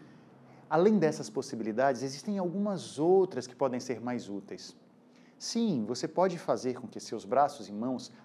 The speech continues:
atestem as palavras que são ditas.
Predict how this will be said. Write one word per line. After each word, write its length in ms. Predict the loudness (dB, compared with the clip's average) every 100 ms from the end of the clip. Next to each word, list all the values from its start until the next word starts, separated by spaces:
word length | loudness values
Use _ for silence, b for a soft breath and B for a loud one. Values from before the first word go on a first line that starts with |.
| B
atestem 1040 | -4 -4 -8 -20 -10 -6 -6 -8 -10 -8 -6
as 160 | -10
palavras 580 | -4 -2 2 2 0 -4
que 80 | -8
são 220 | -8 -6
ditas. 500 | -6 -8 -8 -14 -16